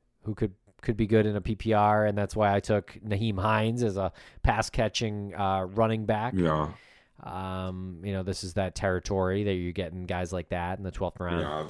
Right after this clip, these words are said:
Speaker 1: They got Trey Lance, a little security, I guess. And again, I think he does have top five upside.
Speaker 2: Sure.
Speaker 1: I'm not saying he's, I think he's gonna hit it. I don't know. I don't really have a prediction. Maybe I'll have one later in the summer, but who knows?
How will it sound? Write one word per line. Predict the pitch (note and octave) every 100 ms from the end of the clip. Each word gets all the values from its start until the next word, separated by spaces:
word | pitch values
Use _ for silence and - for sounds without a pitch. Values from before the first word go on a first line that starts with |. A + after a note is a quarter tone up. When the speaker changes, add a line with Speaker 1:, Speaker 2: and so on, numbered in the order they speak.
| - - _ -
Speaker 1:
They | F3
got | D3
Trey | - D3+ C3+
Lance, | B2+ B2+ B2+ -
a |
little | A#2+ A#2 A2+ A2
security, | - - - B2+ A#2+ A#2+ A#2+
I | A#2+
guess. | G#2+ A#2 A2+ G#2 A2+
And | G#2 G#2
again, | A2 A2 A2 G#2+
I | G#2
think | A2+ G#2
he | - A2+
does | G#2+ A2
have | A2+ A2 -
top | A2 G#2
five | - G#2 G2+ -
upside. | G#2+ B2 - D3+ E3 F#3
Speaker 2:
Sure. | F#2 F#2
Speaker 1:
I'm | - -
not | A2
saying | - A2
he's, | G#2+ G#2+ - -
I | G#2+
think | A2+
he's | G2+ F#2
gonna | G2
hit | F2 A2+
it. | D3
I | A2
don't | A#2 A2 -
know. | G#2 A2+
I | F#2+
don't | G2 G2
really | G2
have | F#2+ G2
a |
prediction. | - F#2 F2 - G#2
Maybe | G2 G2
I'll | F#2
have | G2 F#2+
one | G2 F#2+
later | F#2+ F#2+ G2
in | A2+ G2
the | F#2
summer, | - F#2 G#2+ B2
but | G#2
who | G2+ G2+
knows? | F2+ F#2+